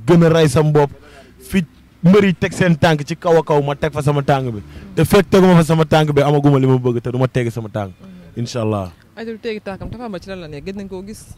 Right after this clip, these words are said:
Speaker 2: Ci lan nga ne?
Speaker 1: Nekk sama ruq di entraîner, ànd ak samay nit, ànd ak sama coach, coach gi mu may teg lu métti.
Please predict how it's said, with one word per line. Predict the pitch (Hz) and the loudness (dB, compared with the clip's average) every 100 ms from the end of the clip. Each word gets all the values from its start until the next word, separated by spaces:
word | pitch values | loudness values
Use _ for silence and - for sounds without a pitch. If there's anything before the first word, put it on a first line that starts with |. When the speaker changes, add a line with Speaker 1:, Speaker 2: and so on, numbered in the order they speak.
| - - - - - - - | -20 -20 -20 -20 -20 -18 -14
Speaker 2:
Ci | 208 | -14
lan | 180 | -14
nga | 160 | -14
ne? | 139 156 | -16 -12
Speaker 1:
Nekk | 120 143 135 | -4 -4 0
sama | 156 147 | 2 2
ruq | 143 127 139 | 2 0 -2
di | 135 | 0
entraîner, | 139 139 139 135 135 - - | 0 2 4 2 0 -6 -12
ànd | 131 135 | -4 -2
ak | 120 | 0
samay | 135 135 | 2 4
nit, | 135 143 - _ _ | 4 2 -2 _ _
ànd | 131 | -4
ak | 135 | -2
sama | 147 139 | 0 0
coach, | - 143 - | 0 -4 -2
coach | - 143 139 | -2 0 0
gi | 127 143 143 - _ _ _ - | 2 0 0 -10 _ _ _ -8
mu | |
may | 135 143 | -4 -2
teg | - 135 | 0 2
lu | 131 | 4
métti. | 139 160 147 - | 4 2 0 -8